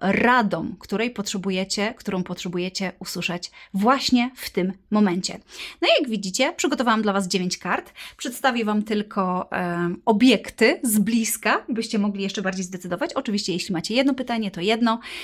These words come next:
Jeżeli chcecie radę na jedną rzecz, to na jedną. A jeżeli macie ich więcej, to śmiało wybierajcie.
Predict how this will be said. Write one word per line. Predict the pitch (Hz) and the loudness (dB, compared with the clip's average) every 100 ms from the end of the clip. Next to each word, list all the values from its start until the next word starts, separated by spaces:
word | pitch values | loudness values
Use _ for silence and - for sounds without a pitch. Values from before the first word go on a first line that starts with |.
| - - | -10 -2
Jeżeli | 196 180 | 0 0
chcecie | - 180 180 170 - - | -2 -2 -2 -2 -6 -2
radę | 185 175 170 | 2 4 2
na | 180 190 | 2 4
jedną | 202 240 240 226 | 4 6 6 4
rzecz, | 208 196 - | 2 0 -2
to | 151 | -2
na | 160 | -2
jedną. | 214 214 190 294 | -2 0 -2 0
A | - 508 | 4 6
jeżeli | 254 220 | 4 2
macie | 185 180 175 | 0 -2 -4
ich | 160 | -2
więcej, | 185 214 190 180 | 0 0 -2 -8
to | 180 | -6
śmiało | - 233 240 220 | 0 4 4 4
wybierajcie. | 180 170 175 190 190 170 | 0 -2 0 0 -2 -4